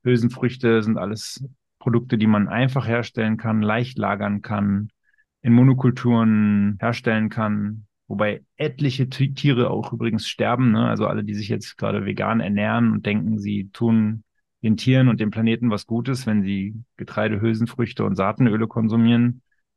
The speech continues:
so Rapsöl, Sonnenblumenöl und so, ne? Nee, sorry. Wenn jedes, wenn jede Tierseele das gleiche wert ist, dann habt ihr deutlich mehr Tiere auf dem Gewissen als beispielsweise jemand, der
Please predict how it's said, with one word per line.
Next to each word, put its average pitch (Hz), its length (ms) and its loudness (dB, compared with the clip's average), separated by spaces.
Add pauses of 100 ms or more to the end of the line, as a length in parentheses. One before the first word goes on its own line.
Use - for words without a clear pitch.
so - 60 -12
Rapsöl, 98 380 -8
Sonnenblumenöl 104 600 -4
und 101 140 -6
so, 101 140 -6
ne? 107 220 -4
Nee, 107 220 -4
sorry. 117 480 -4 (480)
Wenn 110 240 2
jedes, 113 560 0
wenn 110 220 2
jede 131 240 2
Tierseele 127 760 0 (120)
das - 140 -12
gleiche 120 360 0
wert 120 240 2
ist, 131 340 -6 (300)
dann 107 140 -2
habt 113 180 -4
ihr 113 80 -2
deutlich 110 340 -2
mehr 110 140 2
Tiere 104 240 -4
auf 98 200 -4
dem 101 180 -2
Gewissen 101 360 -2
als 85 200 -4
beispielsweise 101 640 -4
jemand, 95 400 -2
der 92 340 -6